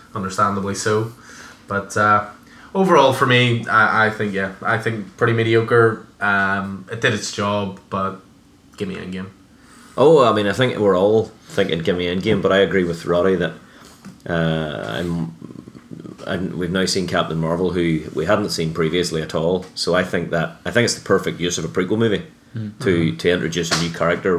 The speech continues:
Speaker 2: who's
Speaker 1: Yeah.
Speaker 2: a major character in Endgame right before Endgame.
Speaker 1: Mm.
Speaker 2: You know what I mean? But now you're going into Endgame going, "I God, I've known her for twenty years."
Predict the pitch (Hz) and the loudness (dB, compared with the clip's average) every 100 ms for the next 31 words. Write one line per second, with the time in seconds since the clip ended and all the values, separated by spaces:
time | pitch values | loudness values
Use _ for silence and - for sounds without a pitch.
0 | 85 82 - 85 85 90 98 85 82 85 | -2 -6 -4 -2 0 2 0 0 -2 0
1 | 85 80 80 82 90 95 85 - - - | 0 -2 -2 -2 -2 -2 -2 -10 -20 -20
2 | - - 85 85 - 80 78 80 92 85 | -20 -6 -2 -2 -4 -6 -4 -2 -4 -4
3 | - - - 110 87 80 82 80 80 92 | -10 -18 -8 -4 0 0 0 -2 0 0
4 | 87 82 - - - 85 90 80 85 87 | 0 -2 -8 -12 -6 -4 -4 -4 -4 -6
5 | 85 87 82 85 85 82 - - - - | -6 -6 -4 -4 -4 -8 -14 -20 -16 -8
6 | 87 85 82 87 95 107 92 110 101 87 | -4 -4 -4 -4 -2 -2 -2 -4 -4 -6